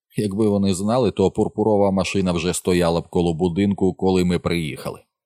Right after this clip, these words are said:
«То була не машина», — промовив Бобі і сам заходився відчиняти вікна.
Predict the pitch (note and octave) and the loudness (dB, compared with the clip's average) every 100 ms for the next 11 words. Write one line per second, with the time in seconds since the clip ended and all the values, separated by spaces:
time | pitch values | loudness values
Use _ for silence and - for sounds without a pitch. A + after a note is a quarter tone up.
0 | _ _ _ _ _ _ - F2+ G2 G2 | _ _ _ _ _ _ -14 -8 -6 -4
1 | F#2+ G2 F#2+ - F2 C2 B1 _ - E2 | 0 0 0 -2 -4 -6 -12 _ -6 -2
2 | D#2+ D#2 D2+ C#2+ F#2 F#2 D#2 D2+ G2 F2 | -2 -2 -4 -2 -2 -2 -4 -2 -2 -2
3 | D#2+ - F2 D#2 - E2 D#2 - D#2 D2+ | -4 -4 -4 -4 -4 -4 -4 -6 -4 -4
4 | E2+ C#2+ C2 - | -6 -10 -12 -16